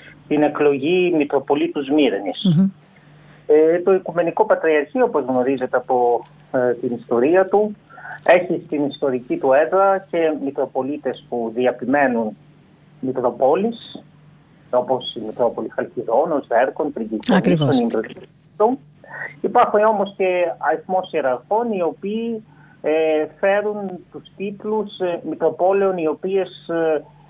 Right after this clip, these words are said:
Speaker 1: ήταν εν ενεργεία, αλλά δεν υπάρχουν πια και αποτελούν την ιεραρχία του Πατριαρχείου στην έδρα του Πατριαρχείου στην Κωνσταντινούπολη. Στη δική μου περίπτωση,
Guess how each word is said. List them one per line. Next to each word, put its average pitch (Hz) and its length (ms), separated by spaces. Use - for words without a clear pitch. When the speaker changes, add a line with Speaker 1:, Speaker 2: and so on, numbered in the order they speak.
Speaker 1:
ήταν 180 360
εν 120 120
ενεργεία, 160 760
αλλά 165 220
δεν 170 180
υπάρχουν 156 400
πια 160 400
και - 80
αποτελούν 208 520
την 196 160
ιεραρχία 165 720
του 139 80
Πατριαρχείου 139 720
στην 185 180
έδρα 196 280
του - 100
Πατριαρχείου 131 520
στην 220 120
Κωνσταντινούπολη. 127 760
Στη 240 140
δική 214 280
μου 247 140
περίπτωση, 202 920